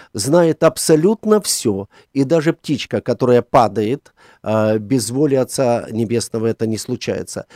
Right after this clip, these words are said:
То есть то, что случается в нашей жизни, когда мы любим Бога, это, это то, что Бог допускает, как, цитата, "судьба человека от Господа" при условии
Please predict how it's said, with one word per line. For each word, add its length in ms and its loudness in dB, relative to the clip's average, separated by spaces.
То 100 6
есть 220 2
то, 180 4
что 240 -4
случается 920 -2
в 80 -4
нашей 380 2
жизни, 540 -2
когда 400 0
мы 280 0
любим 500 4
Бога, 580 4
это, 680 2
это 520 0
то, 140 0
что 600 -2
Бог 280 -2
допускает, 760 -4
как, 560 -10
цитата, 480 -8
"судьба 540 -2
человека 520 0
от 120 -4
Господа" 520 -8
при 140 2
условии 720 0